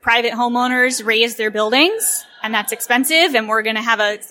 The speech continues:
carrot over here and a stick over here. We as the private sector might help develop methods to look at what, how much should that carrot be that would make a difference and actually change people's behavior.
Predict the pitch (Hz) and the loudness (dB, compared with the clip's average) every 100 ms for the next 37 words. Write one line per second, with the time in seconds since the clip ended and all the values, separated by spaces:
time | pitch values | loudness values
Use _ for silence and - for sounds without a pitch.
0 | - - 214 226 226 226 226 233 240 240 | -16 -2 2 2 2 2 0 0 2 2
1 | 220 196 202 - 247 233 214 220 240 240 | 0 -2 -4 -2 -2 -2 -4 -4 0 2
2 | 240 - - - - 254 269 262 - 247 | 2 -2 -20 -20 -6 0 0 0 0 0
3 | 226 - 254 262 247 240 240 233 254 240 | 0 -2 -2 -2 0 2 0 2 2 2
4 | - 233 233 233 233 _ - 247 247 240 | -2 0 4 4 2 _ -2 0 2 0
5 | 233 - 254 240 240 233 226 233 247 - | 0 -6 -4 -2 0 0 2 4 4 2
6 | 240 285 269 - 277 247 - 262 214 214 | 0 4 2 2 0 0 0 -2 -2 -4
7 | 226 185 _ _ - 214 226 214 233 240 | -6 -8 _ _ -4 -2 -4 -4 0 0
8 | 233 - 226 214 240 214 202 - - - | -2 -10 -6 -2 -4 -4 -8 -10 -12 -10
9 | 220 233 233 233 214 - 233 214 - 247 | -2 -2 -2 -8 -8 -6 -6 -8 -12 -10
10 | 220 - 214 220 196 190 180 | -10 -10 -6 -4 -4 -8 -16